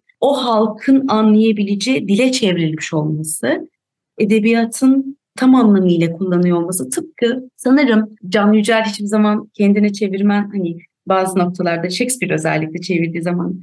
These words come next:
e, çevirmeni demez, Türkçe söyleyeni der. Burada da çevirmenlik çok özel bir noktadır. Benim mesela bazı notlarım var. Kitabın içerisine geçen sözler var. Bunlara döneceğim. Evet Memo, kitap hakkında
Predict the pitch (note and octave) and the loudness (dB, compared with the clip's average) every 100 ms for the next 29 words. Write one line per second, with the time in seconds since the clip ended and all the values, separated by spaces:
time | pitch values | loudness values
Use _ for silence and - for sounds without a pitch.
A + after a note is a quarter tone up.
0 | - _ - G3 F#3+ F#3 A3 G#3+ G#3+ G#3+ | -18 _ -4 -2 0 0 2 2 2 4
1 | G#3 G3+ A3 D#4 D#4 A3 G3+ B3 - G#3 | 2 2 0 -2 -4 -8 -6 -6 -2 0
2 | G3 G3 G3 G3 G3 F3 - _ _ _ | 0 0 0 0 0 -4 -12 _ _ _
3 | _ _ _ - F3+ C4 D#4+ F#4+ C#4+ C4+ | _ _ _ -12 -4 0 2 0 0 -2
4 | D#4 - C4 B3+ C4+ C4 C4 C4 C#4 D#4 | -4 -6 -2 0 2 4 4 2 0 -4
5 | - _ _ C#4+ C#4+ C#4 _ A#3 A#3 B3 | -14 _ _ -6 -6 -14 _ -2 0 0
6 | C4+ A3 F3 F3 - D#3+ F3+ - G#3 G#3 | 0 0 -2 -6 -8 -8 -8 -6 2 4
7 | G#3+ G#3 G#3+ G#3+ G#3 G3+ - _ _ G#3 | 4 2 0 0 -2 -4 -14 _ _ -6
8 | G3+ G#3 G#3 A3 G#3 G3+ - - G#3 A3+ | 0 0 2 2 2 2 -4 -2 0 2
9 | G#3+ F3 - - _ - A3+ G#3 A3 G3+ | 0 -2 -8 -16 _ -6 -2 0 -2 0
10 | G3+ F#3+ F#3+ G3+ G3+ G3+ G#3 G#3+ G3+ G3+ | 0 0 -2 -4 -2 -2 0 -2 -2 -4
11 | F#3 A3+ B3+ C4 G#3+ G#3+ A3+ C4+ A#3 A3+ | -2 -2 -2 -2 0 2 2 0 2 2
12 | G#3+ G#3 F3+ - _ - C4 B3+ C#4+ C#4 | 2 0 -2 -8 _ -2 -2 0 -2 -2
13 | - D#4+ D#4+ D#4+ D4 D4 | -2 -2 -2 -2 0 0